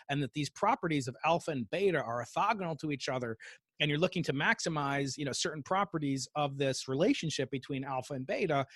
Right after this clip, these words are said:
And it was funny, James, 'cause it was like, uh, we had the podcast, I think, uh, I recorded two weeks ago,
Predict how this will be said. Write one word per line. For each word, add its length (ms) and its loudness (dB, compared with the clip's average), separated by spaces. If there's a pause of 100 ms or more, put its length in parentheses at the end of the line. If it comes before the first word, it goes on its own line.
(260)
And 100 6
it 60 4
was 140 2
funny, 260 0
James, 200 2
'cause 120 -4
it 60 -2
was 160 -2
like, 320 0
uh, 200 0
we 120 -2
had 160 2
the 80 -2
podcast, 500 0
I 60 -6
think, 180 -4 (240)
uh, 60 -4 (180)
I 40 -2
recorded 340 0
two 80 2
weeks 220 2
ago, 340 4